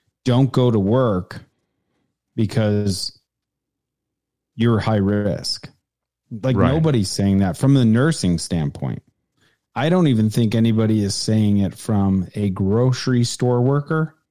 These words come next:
Speaker 1: who I would think would be even more at high risk of catching something than a school teacher.
Speaker 2: Yes, I, I
Speaker 1: Dealing,
Speaker 2: bel-,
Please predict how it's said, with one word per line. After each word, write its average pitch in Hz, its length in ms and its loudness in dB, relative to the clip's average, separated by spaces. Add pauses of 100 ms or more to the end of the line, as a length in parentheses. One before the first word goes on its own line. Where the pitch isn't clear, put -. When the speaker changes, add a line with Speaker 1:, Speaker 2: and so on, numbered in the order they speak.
(360)
Speaker 1:
who 123 220 4
I 117 180 2
would 127 220 2
think 110 460 -2 (840)
would 123 180 0
be 110 380 2 (720)
even 139 300 2
more 120 500 2
at 98 120 -2
high 104 200 -2
risk 95 560 -2 (720)
of 104 160 -4
catching 107 400 -2
something 95 560 -2 (220)
than 104 600 0 (1080)
a 117 220 0
school 120 340 0
teacher. - 480 -6 (540)
Speaker 2:
Yes, - 520 -4
I, 92 260 0
I 80 40 -6
Speaker 1:
Dealing, 120 300 4 (120)
Speaker 2:
bel-, - 60 -4